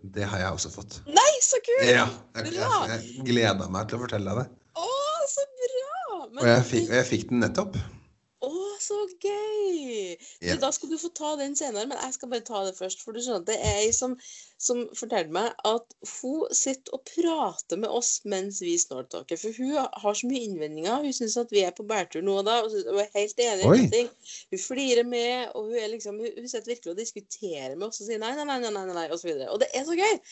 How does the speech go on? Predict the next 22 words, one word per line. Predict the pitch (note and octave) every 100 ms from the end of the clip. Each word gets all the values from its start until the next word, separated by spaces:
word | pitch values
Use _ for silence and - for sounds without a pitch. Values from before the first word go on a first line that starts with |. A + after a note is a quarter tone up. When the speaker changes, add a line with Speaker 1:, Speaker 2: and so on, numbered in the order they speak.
| - - - - _ -
Speaker 2:
Men | A#3 D#4
hun | D4 E4 E4
fort-, | E4 - -
ble | A#3 - C4+
åpenbart | C#4+ C#4+ F#3 G3+ A3
gal, | G#3+ A3+ C#4+
fordi | - B3+ A3
at | A3 -
vi | - G3+ A#3 C4+
snakket | - C#4 C4+ D#3+
om | E3+
My | G#3 A3+
Six | A3 A#3+ - -
hundred | G#3+ A3
L | - G3+
B | F#3+ G#3+
Life | F3+ F#3+ -
på | B3
forrige | - D4+ B3+ A#3+
podcast, | - B3 - C#4+ D#4 -
så | D#4+
vidt, | E4 F#4